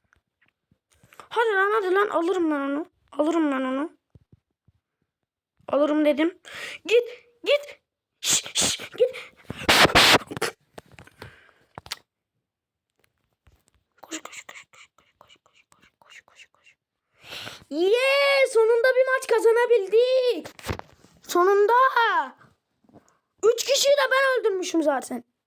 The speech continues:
Buradan da bir şey vermiyor zaten ya. Şeytan Mortis istiyorum. Yu-, bak yüz tane açmışımdır ha. En az yüz tane açtım. Vermedi.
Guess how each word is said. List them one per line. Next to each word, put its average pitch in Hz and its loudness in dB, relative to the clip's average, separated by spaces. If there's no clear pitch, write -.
Buradan 415 4
da 440 2
bir 311 -6
şey 415 2
vermiyor 415 0
zaten 311 0
ya. 277 0
Şeytan 415 -2
Mortis 453 -2
istiyorum. 403 -2
Yu-, 277 -2
bak 440 0
yüz 494 -2
tane 480 0
açmışımdır 415 2
ha. 330 0
En 508 2
az 370 -4
yüz 508 0
tane 440 2
açtım. 381 0
Vermedi. 330 -2